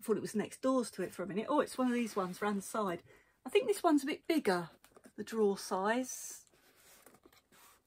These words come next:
Ooh, I like the look of that. Emma Hardy Moringa Cleansing Balm.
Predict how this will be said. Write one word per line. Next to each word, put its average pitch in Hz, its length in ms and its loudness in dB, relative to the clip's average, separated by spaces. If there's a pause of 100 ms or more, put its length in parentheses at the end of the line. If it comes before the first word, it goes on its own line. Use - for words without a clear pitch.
(3000)
Ooh, 208 580 -10 (640)
I 190 60 -4
like 196 160 -4
the 202 60 -6
look 214 200 -6
of 247 60 -2
that. 285 360 2 (4000)
Emma 262 220 4
Hardy 269 800 2 (340)
Moringa 277 440 2
Cleansing 277 520 0
Balm. 185 500 -2